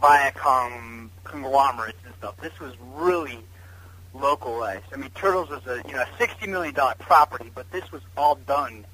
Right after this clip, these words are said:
in the confines of just a very small little space. And so, uh, yeah, they had this snapping turtle villain, a, a bipedal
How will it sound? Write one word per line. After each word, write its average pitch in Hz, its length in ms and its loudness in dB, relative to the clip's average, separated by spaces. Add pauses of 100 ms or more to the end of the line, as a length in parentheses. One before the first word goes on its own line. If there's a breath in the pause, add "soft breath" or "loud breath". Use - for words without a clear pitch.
(420 soft breath)
in 147 80 -10
the 147 80 -6
confines 135 760 -2
of 117 140 -18
just - 140 -20
a 139 80 -12 (160)
very 220 240 4 (200)
small 165 380 4
little 127 340 -6 (540)
space. 151 400 -6 (800 soft breath)
And 135 160 -10 (100)
so, 135 240 2
uh, 113 260 0 (100)
yeah, 156 220 2
they 143 120 -8
had 170 200 -2
this 147 100 -12 (180)
snapping 160 440 0
turtle 151 420 -4
villain, 143 380 -4
a, 110 140 -6 (140)
a 123 140 -4 (680)
bipedal 170 840 0